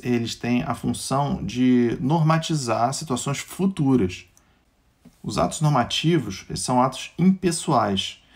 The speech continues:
justamente porque eles não se destinam a uma pessoa específica, mas, é,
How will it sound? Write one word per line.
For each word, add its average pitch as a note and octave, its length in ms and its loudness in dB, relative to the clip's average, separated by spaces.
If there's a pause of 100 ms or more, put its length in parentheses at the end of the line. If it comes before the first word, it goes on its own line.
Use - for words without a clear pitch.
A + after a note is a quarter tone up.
(120)
justamente F3+ 460 2
porque F3+ 420 0
eles E3 240 0
não F3+ 80 2
se F3+ 140 -6
destinam F#3 580 0
a E3+ 140 0
uma F#3+ 160 2
pessoa F3+ 640 2
específica, - 840 -4 (380)
mas, C3+ 580 0
é, B2+ 60 -6